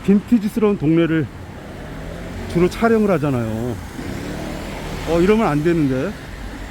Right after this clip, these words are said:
아, 제가 강남을 안 가는 이유가, 강남에 건너가면은 볼 게 뭐 거의 아파트밖에 없잖아요. 그래서 주로 강남은 잘 안 넘어가는 편인데 길도 막히고.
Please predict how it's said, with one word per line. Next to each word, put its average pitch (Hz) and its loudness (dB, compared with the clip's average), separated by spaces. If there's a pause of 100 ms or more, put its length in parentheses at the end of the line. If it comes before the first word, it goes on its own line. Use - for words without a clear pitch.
(1700)
아, 185 4
제가 151 4
강남을 156 4
안 127 4
가는 139 4
이유가, 107 2 (680)
강남에 190 4 (260)
건너가면은 170 4
볼 165 2
게 185 6 (1500)
뭐 214 2
거의 214 4
아파트밖에 202 0
없잖아요. 131 0 (880)
그래서 151 0 (720)
주로 156 4
강남은 160 4
잘 - -8
안 120 4
넘어가는 143 4
편인데 123 2 (720)
길도 143 4
막히고. 104 -2